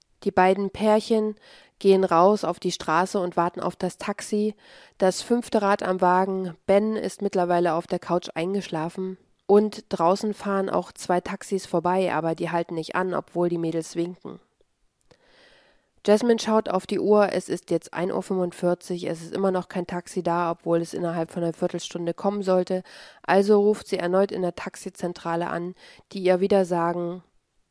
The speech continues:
das nächste Taxi kommt in zwanzig Minuten. Als nach dreißig Minuten immer noch kein Taxi da ist, geht Jasmine erneut ins Haus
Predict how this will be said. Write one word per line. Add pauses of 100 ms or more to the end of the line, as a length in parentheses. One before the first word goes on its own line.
das
nächste
Taxi
kommt
in
zwanzig
Minuten. (1080)
Als
nach
dreißig
Minuten
immer
noch
kein
Taxi
da
ist,
geht
Jasmine
erneut
ins
Haus